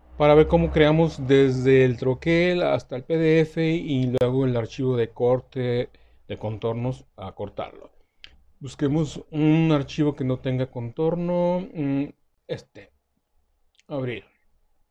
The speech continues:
Lo vamos a poner aquí, listo. Podemos ampliar, podemos rotarlo según sea el caso. Ahí está. Muy bien.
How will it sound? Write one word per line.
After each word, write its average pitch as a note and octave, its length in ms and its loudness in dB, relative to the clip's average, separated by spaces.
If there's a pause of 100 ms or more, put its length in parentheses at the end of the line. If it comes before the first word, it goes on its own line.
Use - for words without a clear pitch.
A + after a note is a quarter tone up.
(420)
Lo B2+ 100 -8
vamos A2 260 -8
a G#2 60 -16
poner A2 220 -8
aquí, A3 380 -6 (640)
listo. D3 560 -6 (360)
Podemos A2+ 480 -6
ampliar, D3+ 580 2
podemos A#2+ 380 -4
rotarlo D3+ 560 -4
según A2+ 320 -8
sea A2 240 -6
el G2+ 100 -16
caso. - 400 -12 (2500)
Ahí - 120 -14
está. - 260 -16 (2000)
Muy D3 140 -2
bien. C3+ 180 0